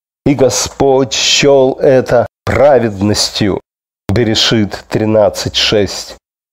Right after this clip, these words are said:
Мы также находим, что Израиль был избавлен из Египта только благодаря вере, как сказано: "Народ поверил".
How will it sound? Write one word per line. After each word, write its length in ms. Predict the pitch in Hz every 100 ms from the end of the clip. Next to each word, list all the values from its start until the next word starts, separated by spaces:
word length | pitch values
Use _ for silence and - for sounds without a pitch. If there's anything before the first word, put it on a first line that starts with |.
| _ _ _ -
Мы 220 | 143 147
также 520 | 147 151 151 127 117
находим, 760 | 131 139 - 156 175 156 160 156
что 320 | - - 151
Израиль 640 | 143 110 120 156 160 160 139
был 320 | 104 156 151
избавлен 840 | - 123 113 95 151 160 139 143
из 300 | - 160 123 107
Египта 760 | 120 110 131 175 131 - 165 - _ _ -
только 420 | 131 151 143 165
благодаря 640 | 151 151 143 135 143 156
вере, 600 | 151 120 165 160 135 92 - _ _
как 180 | - 104
сказано: 840 | - - - 123 107 110 101 87 - _ _ -
"Народ 680 | 107 113 117 143 135 - -
поверил". 680 | 123 131 147 143 123 101 80